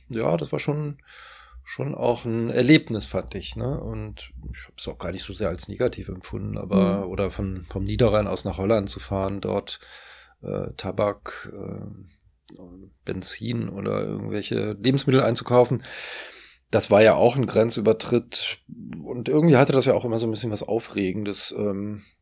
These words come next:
Speaker 1: ja, also ich bin auf jeden Fall auch für ein Europa der freien Grenzen, aber,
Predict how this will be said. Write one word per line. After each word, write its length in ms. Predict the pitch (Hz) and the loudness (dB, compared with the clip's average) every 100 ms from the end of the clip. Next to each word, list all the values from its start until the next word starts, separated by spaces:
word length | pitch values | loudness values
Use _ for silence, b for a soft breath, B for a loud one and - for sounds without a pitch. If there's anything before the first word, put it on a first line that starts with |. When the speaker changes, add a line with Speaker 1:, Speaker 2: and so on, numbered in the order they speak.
| - | -16
Speaker 1:
ja, 300 | - 95 95 | -12 -10 -10
also 160 | - | -14
ich 120 | 90 | -12
bin 220 | - 110 107 | -8 -8 -8
auf 140 | - | -8
jeden 280 | - 98 127 | -6 -4 -2
Fall 180 | 110 104 | 0 0
auch 180 | - | -2
für 140 | - 95 | -4 -6
ein 100 | 92 | -6
Europa 380 | 92 98 110 104 | -10 -8 -6 -4
der 200 | 98 95 | -4 -6
freien 400 | - - 101 110 | -10 -8 -6 -6
Grenzen, 480 | 101 107 - 113 | -8 -6 -6 -8
aber, 420 | - 92 95 95 | -8 -4 -2 -4